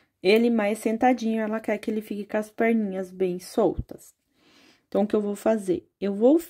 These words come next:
pegar aqui, ó, tá vendo? Só os pontinhos de dentro, ó, só os pontinhos aqui, ó, B L O, e vou fazer, e vou fechar eles.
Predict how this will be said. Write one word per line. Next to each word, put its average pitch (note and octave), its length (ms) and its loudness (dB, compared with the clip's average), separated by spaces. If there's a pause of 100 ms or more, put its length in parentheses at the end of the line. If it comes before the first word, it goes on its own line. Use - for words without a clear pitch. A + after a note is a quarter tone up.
(120)
pegar F#3+ 380 2
aqui, F3+ 300 -6
ó, D#3 120 -6 (260)
tá F#3 100 -12
vendo? F3 520 -6 (520)
Só C4+ 400 4
os D#4+ 100 4
pontinhos A3+ 760 2
de A3 340 0
dentro, G#3 1080 2
ó, E3+ 240 0 (220)
só G#3+ 420 -2
os E4 80 2
pontinhos A3+ 680 -2
aqui, G3 240 -8
ó, F3+ 100 -4 (1200)
B G3+ 220 4
L A3 400 2
O, F3 520 -2 (140)
e A#3 160 -2
vou G#3+ 260 -2
fazer, G#3+ 640 -2 (560)
e A3 120 -4
vou A3 280 -2
fechar C#4+ 680 0
eles. - 560 -6